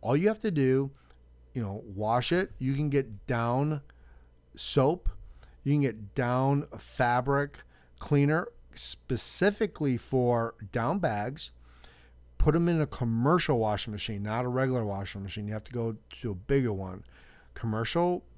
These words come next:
bag or commercial washing machine, and then put in a commercial dryer. Throw some tennis balls in there. Throw, you throw the tennis balls in there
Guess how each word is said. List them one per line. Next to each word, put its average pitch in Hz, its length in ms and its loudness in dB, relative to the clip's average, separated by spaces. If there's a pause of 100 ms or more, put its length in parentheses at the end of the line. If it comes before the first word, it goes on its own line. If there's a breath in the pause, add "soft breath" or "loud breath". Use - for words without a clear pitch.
bag 120 440 0 (200)
or 120 120 -2
commercial 127 400 -2
washing 123 280 0
machine, 117 440 -4 (360 soft breath)
and 143 80 2
then 156 80 4
put 160 160 4
in 175 80 0
a 170 60 -2
commercial 151 440 -2
dryer. 123 540 -4 (220 soft breath)
Throw 107 160 -6
some 165 180 -4
tennis 202 400 0
balls 95 340 -4
in 98 120 -6
there. 92 220 -10 (260 loud breath)
Throw, 160 280 0 (300)
you 135 160 2
throw 180 300 2
the 175 100 2
tennis 208 460 -2
balls 101 340 0
in 104 160 -2
there 107 260 -6